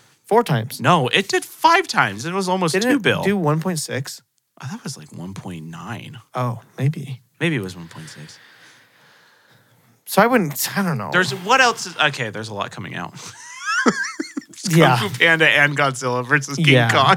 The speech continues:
Speaker 2: <laughs>
Speaker 1: This did a hundred million domestic and three hundred twenty international. It was seventy-five percent international.
Speaker 2: Okay, so I definitely think it's gonna hit that then.
Speaker 1: Interesting.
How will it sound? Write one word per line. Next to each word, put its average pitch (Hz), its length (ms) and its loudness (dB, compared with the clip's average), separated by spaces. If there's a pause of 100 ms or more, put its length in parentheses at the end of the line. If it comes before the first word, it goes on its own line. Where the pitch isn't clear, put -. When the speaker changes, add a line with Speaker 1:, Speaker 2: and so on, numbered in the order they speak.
Speaker 2:
<laughs> - 1200 -6
Speaker 1:
This 170 340 4
did 226 360 6
a 170 120 6
hundred 165 560 4
million 143 540 4
domestic 120 760 0 (440)
and 143 220 2
three 143 160 6
hundred 131 320 4
twenty 123 400 0
international. 110 720 -6
It - 80 -12
was 117 120 -8
seventy-five 131 520 0
percent 117 300 -4
international. 107 600 -10 (440)
Speaker 2:
Okay, 135 500 0
so - 240 -4
I 143 200 2
definitely 135 680 -6
think 107 240 -12
it's 101 140 -16
gonna 101 180 -14
hit 92 180 -16
that 87 200 -16
then. - 260 -20 (100)
Speaker 1:
Interesting. 139 680 -8